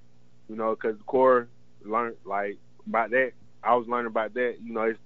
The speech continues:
that's the main part you wanna get strong. So I wanna get that stronger, especially from, you know, the previous season when I had the rib, uh,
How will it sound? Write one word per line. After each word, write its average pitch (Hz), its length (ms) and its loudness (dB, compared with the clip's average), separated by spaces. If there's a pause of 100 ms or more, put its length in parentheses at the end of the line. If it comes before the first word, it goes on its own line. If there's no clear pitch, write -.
that's 113 180 -2
the 101 80 -20
main 117 300 -2
part 117 280 2
you 113 120 -8
wanna 113 180 -6
get 107 180 -14
strong. 113 500 -8
So 107 80 -6
I 104 80 2
wanna 113 280 -2
get 107 180 -6
that 117 180 -2
stronger, 113 400 -2
especially 107 580 -4 (480)
from, 104 460 -4
you 107 100 -6
know, 104 160 0
the 98 80 -4
previous 117 480 0
season 110 320 -6
when 104 140 -2
I 107 100 0
had 104 260 0
the 101 60 -10
rib, 113 540 0
uh, 98 420 -4